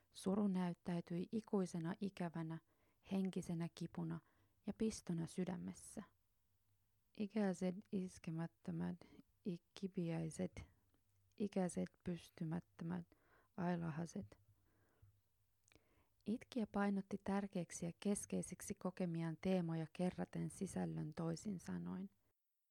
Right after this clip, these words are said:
Myös musiikki eteni toisteisten elementtien ja rakenteiden varassa. Itkijällä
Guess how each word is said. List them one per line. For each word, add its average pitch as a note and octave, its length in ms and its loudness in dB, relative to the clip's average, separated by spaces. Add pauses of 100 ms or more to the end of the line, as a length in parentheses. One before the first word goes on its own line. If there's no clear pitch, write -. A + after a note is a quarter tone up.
(500)
Myös F3 320 4
musiikki G#3 640 2
eteni F3 400 2
toisteisten F#3+ 840 2
elementtien E3+ 720 0
ja E3 100 -2
rakenteiden E3 640 -2 (100)
varassa. D#3+ 460 -8 (1400)
Itkijällä F3 640 -2